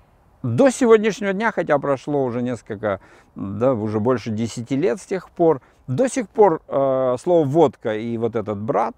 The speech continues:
они у меня как-то ассоциируются вместе, и я не могу не слушать его проповеди, и у меня не получается всерьез воспринимать его слова. Почему? Потому что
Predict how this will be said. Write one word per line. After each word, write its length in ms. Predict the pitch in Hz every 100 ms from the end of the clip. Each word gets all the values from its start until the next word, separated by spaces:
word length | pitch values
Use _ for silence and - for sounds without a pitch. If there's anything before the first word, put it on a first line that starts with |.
| -
они 220 | - 127
у 60 | 127
меня 240 | 113 117
как-то 340 | 98 107 - 101
ассоциируются 720 | - 98 - 101 95 90 107
вместе, 560 | 98 135 196 190 - 170 _ - -
и 80 | 214
я 300 | 220 208 226
не 140 | 226
могу 260 | 214 190 151
не 140 | 143
слушать 380 | 127 147 131 135
его 180 | 156 156
проповеди, 640 | 185 196 185 190 190 185
и 80 | 202
у 40 |
меня 220 | 202 208
не 100 | 208
получается 960 | 202 196 185 180 196 196 196 175 190 185 - - - _
всерьез 720 | - - 170 139 165 190 -
воспринимать 680 | 156 - 143 135 139 139 127
его 260 | 127 120 117
слова. 480 | - 117 104 87 - _ _ _
Почему? 480 | - 117 160 180 226 - _ _ _ _ _ _ _
Потому 320 | 117 143 160
что 240 | - 160